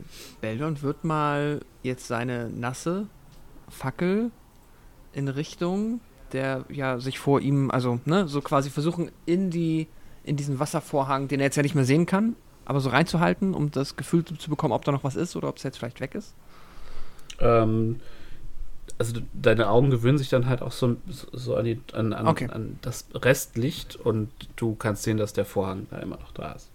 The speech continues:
Speaker 2: Und also auch, du
Speaker 1: Okay.
Speaker 2: kannst auch deine, wenn du deine Fackel reinsteckst, spürst du einen Widerstand.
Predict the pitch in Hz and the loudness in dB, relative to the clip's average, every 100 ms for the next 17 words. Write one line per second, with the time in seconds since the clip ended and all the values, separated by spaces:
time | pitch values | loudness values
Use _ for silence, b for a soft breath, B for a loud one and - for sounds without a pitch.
0 | - - - - B B B - - 98 | -18 -16 -16 -16 B B B -18 -8 -8
1 | - 101 101 - 107 104 - 98 107 101 | -2 0 2 0 0 -2 0 -2 2 2
2 | 104 98 101 104 98 101 107 107 101 101 | 2 0 0 0 -2 -2 -2 0 0 -2
3 | 98 - - - 104 - 92 92 98 - | -4 -10 -12 -6 -6 -4 -6 -4 -6 -8
4 | - - - | -10 -14 -16